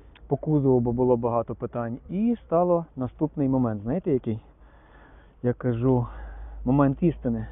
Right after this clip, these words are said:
Кажу: «Добре, що ви ж не їхали. Все-таки ви зараз бачите автомобіль. Я ж вас не переконую не брати рішення за вами. Вам все підходить, ви беріть. От ви зараз це все бачите.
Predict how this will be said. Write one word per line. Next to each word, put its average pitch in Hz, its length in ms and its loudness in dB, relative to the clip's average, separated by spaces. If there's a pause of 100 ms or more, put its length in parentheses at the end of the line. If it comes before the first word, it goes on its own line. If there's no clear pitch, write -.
(200)
Кажу: 123 240 -2
«Добре, 180 280 6
що 147 200 0
ви 139 120 4
ж 127 80 -4
не 139 60 2
їхали. 120 400 0 (500)
Все-таки 127 340 -2
ви 139 100 4
зараз 135 240 4
бачите 139 320 0
автомобіль. 131 440 2
Я 123 180 6
ж 127 80 -10
вас 131 140 0 (120)
не 131 100 -2
переконую 165 520 2
не 143 120 4
брати 117 320 0
рішення 135 380 -2
за 151 100 -2
вами. 165 260 0
Вам 120 140 -2
все 127 140 -8
підходить, 123 440 -2
ви 123 80 2
беріть. 143 300 0
От 120 180 -2
ви 160 100 -2
зараз 165 220 0
це 156 80 -6
все 143 160 -6
бачите. 127 400 -6